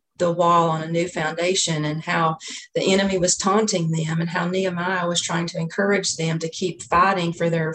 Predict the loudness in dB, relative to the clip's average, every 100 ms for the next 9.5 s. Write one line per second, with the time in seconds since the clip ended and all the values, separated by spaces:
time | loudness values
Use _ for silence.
0 | 0 2 4 4 2 -2 -6 -12 -14 -14
1 | -10 0 2 4 4 4 0 -2 -8 0
2 | 2 2 4 8 8 6 0 0 0 2
3 | 4 4 2 -2 -4 2 2 2 0 2
4 | 2 0 0 0 4 2 4 4 2 0
5 | 2 4 4 0 -4 -4 -2 0 0 0
6 | 0 0 0 -2 -4 -4 -2 0 4 4
7 | 4 2 0 0 2 2 2 -2 -6 -6
8 | 0 2 2 0 -4 -4 0 0 -2 -4
9 | -4 -6 -2 2 2